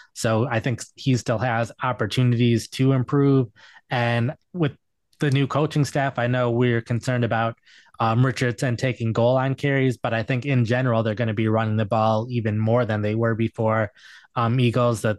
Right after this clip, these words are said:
third most run heavy team over the past two years. And if you look at the receivers that Indianapolis has, probably one of the worst groups in the league. And it's also worth mentioning that Taylor really doesn't have all that much competition.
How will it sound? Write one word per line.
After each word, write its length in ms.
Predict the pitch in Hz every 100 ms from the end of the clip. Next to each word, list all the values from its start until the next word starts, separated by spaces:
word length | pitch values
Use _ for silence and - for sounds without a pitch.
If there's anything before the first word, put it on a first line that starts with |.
| -
third 220 | 123 120
most 340 | 113 120 - 127
run 140 | 117
heavy 300 | 117 117 110
team 240 | 117 127
over 180 | 120 113
the 80 | 107
past 380 | - 120 - -
two 100 | 135
years. 460 | 135 135 131 120 - - - -
And 240 | 135 123 120
if 120 | 117
you 100 | 120
look 180 | 123 135
at 100 | 120
the 80 | 101
receivers 560 | 104 - 131 127 123
that 160 | 127 127
Indianapolis 720 | 127 127 127 127 123 131 117
has, 340 | 135 127 120 - _ _ _ _ _ _ -
probably 320 | - 139 131
one 180 | 127 127
of 80 | 113
the 80 | 127
worst 320 | 123 120 -
groups 240 | 123 110
in 100 | 123
the 80 | 113
league. 440 | 110 123 120 110 - - - - - _
And 220 | 180 156 147
it's 160 | 139
also 260 | 143 123 139
worth 240 | 123 120
mentioning 400 | 127 120 - 123
that 160 | 117 110
Taylor 320 | 123 123 120
really 300 | 117 127 123
doesn't 260 | 120 110 117
have 180 | 120
all 220 | 151 120 120
that 160 | 120
much 220 | 117 113
competition. 840 | - 107 113 - 127 - 120 113